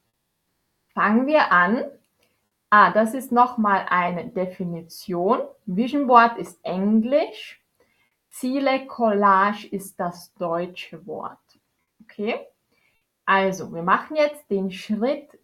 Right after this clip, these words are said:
Nummer eins. Zuerst müssen wir wissen,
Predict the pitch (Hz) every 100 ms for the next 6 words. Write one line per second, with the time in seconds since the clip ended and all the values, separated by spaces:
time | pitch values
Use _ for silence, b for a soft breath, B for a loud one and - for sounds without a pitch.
0 | - 190 208 214 170 170 226 - - -
1 | _ _ _ _ _ _ _ _ - 220
2 | - 208 226 330 466 - _ _ _ 202
3 | 214 277 - 294 277 277 311 339 381 -
4 | _ - 170 175 240 233 - 262 302